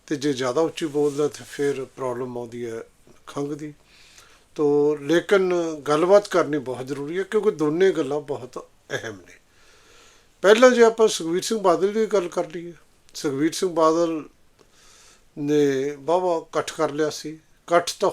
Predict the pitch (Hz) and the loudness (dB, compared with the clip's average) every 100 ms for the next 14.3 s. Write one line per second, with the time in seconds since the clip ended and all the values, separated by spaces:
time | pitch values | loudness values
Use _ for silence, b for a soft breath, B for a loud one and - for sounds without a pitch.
0 | - 107 110 117 139 135 151 143 139 - | -4 -12 -12 -4 -2 0 0 2 0 -4
1 | 139 147 156 _ _ 139 139 180 175 147 | -8 -10 -20 _ _ -6 -2 -2 -2 -6
2 | 151 151 147 156 - b b b b b | -6 -8 -10 -16 -20 b b b b b
3 | b - 131 139 156 185 180 156 131 147 | b -6 -6 -2 -2 -2 -2 -2 -2 -2
4 | 156 151 131 123 147 160 160 160 156 151 | 0 0 0 -4 -8 -8 -4 -6 -4 -8
5 | 165 160 160 156 160 165 170 165 160 _ | -8 -8 -10 -4 -4 -4 -10 -14 -18 _
6 | _ _ - - 170 117 - 170 233 220 | _ _ -12 0 2 2 -2 2 4 6
7 | 220 185 143 131 131 147 - b b b | 6 6 0 -2 -2 -2 -4 b b b
8 | b b 196 - - 294 202 - 226 247 | b b -2 -2 2 4 4 2 -2 2
9 | 254 226 170 202 190 165 165 143 127 - | 6 6 6 4 4 2 2 2 -2 -6
10 | - - _ _ _ _ _ _ - _ | -14 -20 _ _ _ _ _ _ -20 _
11 | - 196 - 233 226 202 208 - 160 - | -10 -8 8 12 12 12 10 8 4 -2
12 | - - - _ _ b b b b b | -6 -10 -16 _ _ b b b b b
13 | b b b 143 131 143 165 190 196 190 | b b b -8 -2 2 4 6 6 4
14 | - 208 - | 2 2 2